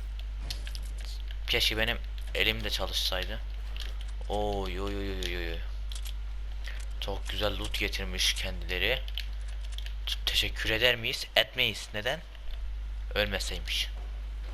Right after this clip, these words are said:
Ama adam da fedakar çıktı. Yo, mal çıktı bildiğin. Niye bana rushlıyorsun ki? Ben ki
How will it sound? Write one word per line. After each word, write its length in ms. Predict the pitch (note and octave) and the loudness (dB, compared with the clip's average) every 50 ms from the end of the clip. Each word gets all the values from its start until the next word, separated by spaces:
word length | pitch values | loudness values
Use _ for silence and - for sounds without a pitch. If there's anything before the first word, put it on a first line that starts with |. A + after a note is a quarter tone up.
| - - - - - - - - - - - - - - - - - - - - - - - - - - - - - - - - - - - - - - - | -4 -4 -4 -4 -4 -4 -4 -4 -4 -4 -4 -4 -4 -4 -4 -4 -4 -4 -4 -4 -4 -4 -4 -4 -4 -4 -4 -4 -4 -4 -4 -4 -4 -4 -4 -4 -4 -2 2
Ama 140 | A2+ A#2+ G#2+ | 4 6 6
adam 280 | F#2 F#2 G2 G2+ G2 F#2 | 6 6 4 2 2 0
da 60 | F#2 | -2
fedakar 560 | - F#2 E2+ F2+ F2 F2 - - F2+ F2 - - - - - - | 0 0 2 2 2 2 2 0 0 0 -2 -2 -4 -4 -4 -2
çıktı. 340 | - - - - - - - - A2 | -2 -2 -2 -2 -4 -4 -4 -4 2
Yo, 200 | A#2 A#2+ A#2 A2+ | 4 4 4 6
mal 260 | A#2 A#2+ A#2 B2 - | 6 6 6 6 4
çıktı 340 | - - - - - - - | 2 0 0 0 -2 -2 -2
bildiğin. 240 | F#2 - - G2 | -2 -2 -2 0
Niye 180 | G#2+ A#2+ B2 A2+ | 4 4 4 4
bana 220 | G#2 F#2+ F2+ F2+ | 4 4 4 4
rushlıyorsun 440 | F#2 F#2+ - - - A2+ - - G#2 | 4 4 4 2 2 2 0 -2 -2
ki? 220 | - - - - - - - - - - - - - - - - - - - - - - - - - - - - - | -2 -2 -4 -4 -4 -4 -4 -4 -4 -2 -2 -4 -4 -4 -4 -4 -4 -4 -4 -4 -4 -4 -4 -4 -4 -4 0 4 6
Ben 240 | G#2 A2+ A#2+ A2+ | 6 6 6 4
ki 500 | A2 - - G#2 G#2 G#2 G#2 G2+ G2 G2 | 4 2 4 4 4 4 2 2 2 0